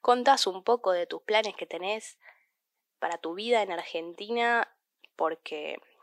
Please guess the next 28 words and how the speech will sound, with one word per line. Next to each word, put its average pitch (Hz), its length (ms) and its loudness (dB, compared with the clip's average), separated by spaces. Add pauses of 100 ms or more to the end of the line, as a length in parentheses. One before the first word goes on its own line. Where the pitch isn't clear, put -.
(600)
siempre, 220 800 0
eh, 165 560 -12
voy 185 200 -4
a - 40 -10
estar - 180 0
hablando 190 300 2
de 185 60 2
lo 180 100 0
que 185 80 -8
es - 100 -8
en 196 60 0
Argentina, 254 760 0
no 214 240 0
sé - 200 -4
cómo 190 220 -2
será 185 320 -2
en 170 160 -8
otros 175 220 -6
países, 240 600 -4 (840)
pero, 220 600 6 (280)
eh, - 100 -8
por 175 160 4
experiencia 190 460 0
propia, 247 400 6
siempre 208 320 -2
contar, 202 560 6
eh, 170 280 2
qué, 170 220 -2